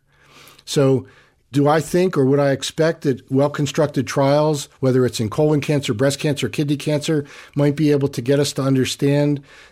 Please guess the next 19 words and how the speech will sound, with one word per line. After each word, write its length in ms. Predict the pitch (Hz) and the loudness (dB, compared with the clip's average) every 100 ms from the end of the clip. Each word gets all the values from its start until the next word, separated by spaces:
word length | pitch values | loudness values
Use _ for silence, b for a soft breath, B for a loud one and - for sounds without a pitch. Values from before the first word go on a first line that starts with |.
| - | -10
that 460 | 120 131 127 120 | -2 2 2 -2
patients 560 | - 156 147 170 160 143 | -2 -2 0 -2 -2 -4
who 280 | - 151 139 | -2 0 0
are 240 | 139 127 | 0 0
on 520 | 135 131 139 139 131 B B | 0 0 2 2 0 B B
some 300 | - - 160 | -6 -2 -2
kind 240 | - 151 143 | 0 0 2
of 60 | |
a 40 | 139 | 4
nutritionally 760 | 131 127 160 147 160 143 123 | 2 0 -4 -4 -2 0 0
balanced 640 | 107 127 139 147 143 - - | 2 2 2 0 -2 -6 -10
treatment 580 | - 165 175 170 - B B B | -4 -4 -2 -2 -4 B B B
and 180 | 139 131 | -2 0
even 340 | 156 156 151 | 0 2 4
weight 200 | 135 143 | 2 2
reduction 520 | 127 110 147 - 160 | 0 0 0 0 -2
could 160 | 139 131 | 0 -4
slow 280 | - 147 139 | 0 0 0
cancer? 560 | - 151 147 165 147 | 0 -2 -2 -4 -4